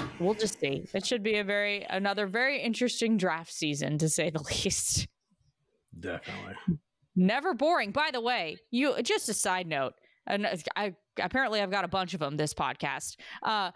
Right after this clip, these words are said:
Speaker 1: really feel for somebody that we encountered during the pre-draft process, Oscar Tshiebwe.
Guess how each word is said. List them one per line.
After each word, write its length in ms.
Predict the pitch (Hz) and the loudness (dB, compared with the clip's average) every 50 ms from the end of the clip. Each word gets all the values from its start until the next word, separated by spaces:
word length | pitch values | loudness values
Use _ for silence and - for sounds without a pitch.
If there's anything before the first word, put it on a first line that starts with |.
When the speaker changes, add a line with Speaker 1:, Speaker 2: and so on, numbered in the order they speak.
| - - - - - - - | -10 -20 -20 -20 -20 -4 0
Speaker 1:
really 340 | 226 220 370 480 539 494 370 | 2 2 4 4 2 0 -2
feel 380 | - - 277 302 339 277 226 - | -2 -2 -2 0 2 2 0 0
for 200 | - - 254 269 | 0 -2 -2 0
somebody 340 | - 285 262 240 254 262 240 | 0 -2 0 0 -2 0 0
that 100 | 254 233 | 0 0
we 120 | 269 285 | 0 0
encountered 720 | 285 262 247 - 277 330 381 392 294 262 185 156 147 170 180 - _ _ - 196 | 0 0 0 0 0 0 0 0 0 0 0 0 -2 -4 -8 -12 _ _ -4 -4
during 560 | 190 - 285 302 294 277 277 269 269 277 294 285 _ _ _ _ _ _ | 0 2 2 4 4 4 2 2 0 -2 -4 -6 _ _ _ _ _ _
the 60 | 294 | -2
pre-draft 560 | 247 - 359 427 392 302 269 254 208 196 - | 0 2 2 2 2 2 2 0 0 0 -2
process, 680 | _ 220 190 156 151 - - 165 160 185 226 - - - _ _ - _ _ _ _ _ _ _ - | _ 0 0 0 -2 -2 -4 -2 -4 -2 -4 -8 -10 -12 _ _ -20 _ _ _ _ _ _ _ 2
Oscar 380 | 294 330 349 359 - - 359 349 | 4 4 4 2 0 0 0 0
Tshiebwe. 500 | - - 403 427 403 349 214 165 143 | 2 4 4 4 4 4 2 0 -2